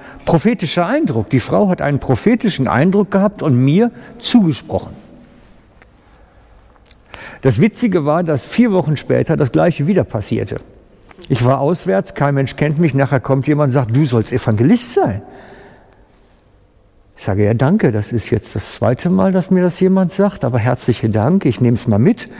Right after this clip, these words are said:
Ich, ich find sowas spannend, wenn Leute auf einen zukommt und einem so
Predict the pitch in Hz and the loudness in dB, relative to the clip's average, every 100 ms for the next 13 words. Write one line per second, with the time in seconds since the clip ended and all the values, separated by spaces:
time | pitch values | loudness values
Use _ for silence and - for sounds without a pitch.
0 | - - - - - - - _ _ _ | -20 -20 -20 -20 -20 -20 -20 _ _ _
1 | _ - - - _ - - 135 123 - | _ -20 -20 -20 _ -20 -20 -18 -20 -20
2 | _ _ _ _ _ - 175 - 190 - | _ _ _ _ _ -2 -2 0 0 2
3 | 226 190 185 180 - - 202 135 107 107 | 2 2 0 -2 -4 -2 0 0 -2 0
4 | 127 120 139 214 - 254 233 - - - | 2 4 2 0 0 0 0 -6 -20 -20
5 | - - - 131 - 143 123 - 220 247 | -20 -18 -4 -4 0 0 0 0 0 2
6 | - 165 214 - 160 143 156 185 160 165 | 2 2 0 0 -2 0 2 2 2 2
7 | 160 | 0